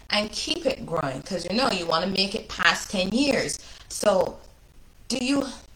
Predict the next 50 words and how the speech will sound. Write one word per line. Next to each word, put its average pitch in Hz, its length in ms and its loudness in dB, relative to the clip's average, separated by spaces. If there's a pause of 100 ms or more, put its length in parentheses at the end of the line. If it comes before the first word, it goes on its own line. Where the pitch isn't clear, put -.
have 233 280 2
a 226 60 2
business 320 480 2
plan? 139 360 -6 (280)
Have 233 200 4
you 240 120 2
thought 254 580 10
about 165 220 4
what 175 180 2
your 180 100 -4
business 151 380 -2
plan 151 320 -2 (260)
is 151 200 -2
going 151 260 -4
to - 100 -6
be? 226 300 -8 (260)
So 202 160 0
today 226 440 6
I 202 140 2
really 214 280 2
wanna 190 240 0
bring 190 260 0
to 196 140 -2
you 175 100 0
five 208 520 2
things 175 560 -2
that 175 220 -2
you 202 80 -6
can 208 160 -2
get 185 220 0
started 180 400 -2
on 160 220 -2 (380)
right 208 260 8
away. 175 300 4
Like, 147 280 0
as 170 160 0
soon 240 200 4
as 233 120 6
you 220 80 0
finish 196 300 0
this 190 160 -2
video, 165 260 -2
you 180 120 -6
can 214 120 -2
get 196 220 0
started 190 320 0
on 156 160 -4
these 165 220 -6
five 185 340 2
things 165 380 -4